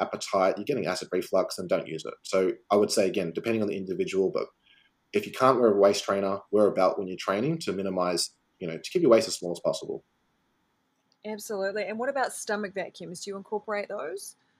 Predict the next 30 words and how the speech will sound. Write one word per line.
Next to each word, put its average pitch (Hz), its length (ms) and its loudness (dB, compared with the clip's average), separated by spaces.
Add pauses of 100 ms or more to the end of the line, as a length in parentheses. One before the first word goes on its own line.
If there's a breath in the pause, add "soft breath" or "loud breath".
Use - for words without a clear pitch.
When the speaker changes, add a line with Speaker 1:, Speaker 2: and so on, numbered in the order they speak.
(100)
Speaker 1:
Definitely. 78 500 2 (140)
Really 104 220 2
important. - 480 -4
So 98 460 6 (1300)
I 107 60 6
would 107 140 4
say 110 200 6
planking 110 440 0
is 117 100 0
probably 110 760 4 (440)
something - 320 -4
that 104 200 2
everyone 107 280 4
needs 104 180 0
to 98 80 -10
do. 110 200 2
So 101 140 0
plank, 110 280 0 (120)
planking 143 280 2
or 107 80 2
prone 104 220 0
holds, 151 460 0
depending 107 280 0
on 98 80 -2
what 98 120 -2
you 101 80 2
like 95 140 4
to - 140 -12
call 107 180 4
it, 143 100 0